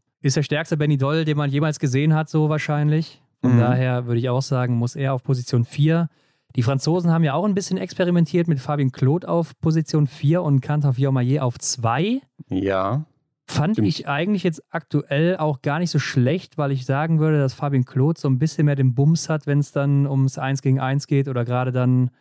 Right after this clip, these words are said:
Speaker 1: auf der letzten Runde oder so, ne?
Speaker 2: Mhm, ja, da denke ich vor allem an die letzte Runde von Fabien Claude.
Speaker 1: Oder im Sprint dann eben, wenn er vielleicht auch mal an einem Johannes Dingesbö dranbleiben könnte,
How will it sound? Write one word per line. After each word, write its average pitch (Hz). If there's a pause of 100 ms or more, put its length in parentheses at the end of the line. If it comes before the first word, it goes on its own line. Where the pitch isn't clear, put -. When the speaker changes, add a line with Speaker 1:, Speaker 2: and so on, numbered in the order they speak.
(320)
Speaker 1:
auf 123
der 120
letzten 123
Runde 143
oder 107
so, 107
ne? 127
Speaker 2:
Mhm, 95
ja, 95
da 90
denke 98
ich -
vor 110
allem 113
an 95
die 95
letzte 95
Runde 98
von 95
Fabien 95
Claude. 107 (100)
Speaker 1:
Oder 123
im 123
Sprint 135
dann 139
eben, 135
wenn 127
er 123
vielleicht 127
auch 147
mal 151
an 143
einem 139
Johannes 135
Dingesbö 131
dranbleiben 131
könnte, 170